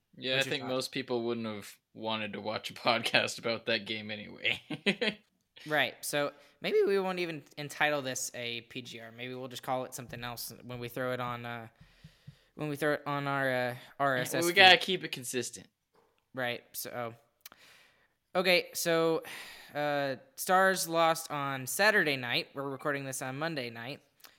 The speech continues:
Speaker 2: um, with the final score of five to nothing, which was a very underwhelming, you know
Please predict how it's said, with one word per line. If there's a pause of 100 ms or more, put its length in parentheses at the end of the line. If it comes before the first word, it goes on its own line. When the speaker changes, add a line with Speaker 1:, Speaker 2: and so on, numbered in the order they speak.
(140)
Speaker 2:
um,
with
the
final
score
of (520)
five
to
nothing, (1400)
which
was
a (120)
very (140)
underwhelming, (680)
you
know